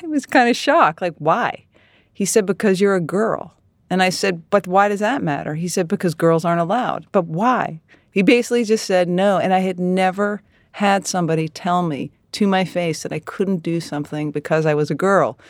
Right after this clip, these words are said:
I know people had thought it, but no one had said it. It was illegal, for one. And so I, you know, tossed my hair, stood up and said, "You'll be hearing from my lawyer."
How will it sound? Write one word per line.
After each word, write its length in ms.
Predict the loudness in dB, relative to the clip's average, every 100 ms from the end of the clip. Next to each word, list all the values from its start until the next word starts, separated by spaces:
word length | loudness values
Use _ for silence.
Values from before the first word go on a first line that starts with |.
| -20 -20 -20 _ _ _ 0
I 160 | 2
know 180 | 2 0
people 300 | 0 -2 -2
had 160 | -2 -4
thought 400 | -6 -2 -2 -2
it, 260 | -6 -10 _ _ _
but 120 | 0 4
no 180 | 4
one 120 | 4 2
had 180 | -2
said 420 | -6 -4 0 0 0
it. 180 | -6 -2
It 80 | 2
was 140 | 2
illegal, 600 | 2 2 0 -2 -6 -10
for 180 | -4 -2
one. 460 | 2 2 0 -6 -14 _ _ _ _ _
And 160 | 0 2
so 320 | 4 6 6
I, 280 | 4 4 4
you 180 | 0 -2
know, 160 | -2
tossed 400 | -2 0 0 0
my 140 | 0 0
hair, 300 | 2 2 0
stood 240 | 0 2
up 180 | 2 0
and 140 | -2 -2
said, 260 | 0 2
"You'll 160 | 2 0
be 120 | 0
hearing 240 | 0 0 0
from 180 | -2
my 140 | 0 4
lawyer." 540 | 4 4 2 -2 -6